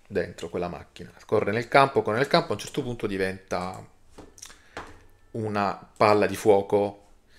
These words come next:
e, e muoiono tutti. Allora, invece da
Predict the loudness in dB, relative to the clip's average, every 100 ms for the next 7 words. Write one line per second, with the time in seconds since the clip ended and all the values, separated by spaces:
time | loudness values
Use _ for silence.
0 | -20 -20 -20 -20 _ _ -4 0 2 2
1 | 0 -4 -6 -8 -10 -14 -18 -20 -20 _
2 | _ _ _ _ _ _ _ _ -20 -20
3 | _ _ _ _ _ _ _ -8 0 4
4 | 4 2 -8 -12 -14 -20 -20 _ 2 8
5 | 8 8 2 -16 -20 -4 4 6 6 6